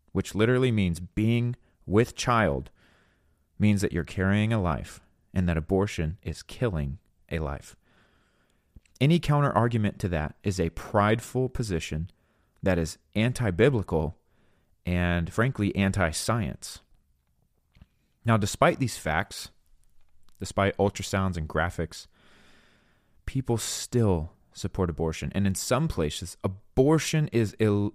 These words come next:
is legal up until the point of birth. How does that make you feel? Up until the very point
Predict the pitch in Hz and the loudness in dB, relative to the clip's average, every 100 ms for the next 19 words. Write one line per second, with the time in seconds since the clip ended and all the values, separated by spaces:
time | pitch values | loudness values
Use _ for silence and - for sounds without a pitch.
0 | - 113 101 101 131 170 98 67 - - | 0 0 0 0 2 2 0 -2 -6 -16
1 | - - - - _ _ _ 123 147 131 | -20 -20 -20 -20 _ _ _ -2 0 0
2 | 127 110 90 - 139 107 82 - - 92 | 0 0 -2 -2 0 0 -2 -6 -4 -4
3 | 85 104 110 69 - - - _ _ _ | 0 2 4 2 -6 -18 -20 _ _ _
4 | _ _ _ - _ _ _ _ _ _ | _ _ _ -20 _ _ _ _ _ _
5 | _ _ _ _ _ 123 127 95 107 95 | _ _ _ _ _ -2 0 2 0 2
6 | 92 85 - - 50 - _ _ _ - | 0 -2 -8 -6 -8 -10 _ _ _ -20
7 | - - - - - - - - _ _ | -20 -20 -20 -20 -20 -20 -20 -20 _ _
8 | _ - - 175 160 104 95 127 151 175 | _ 2 4 4 2 0 2 2 4 2
9 | 165 - - - 135 78 | 0 -6 -8 -4 -2 -2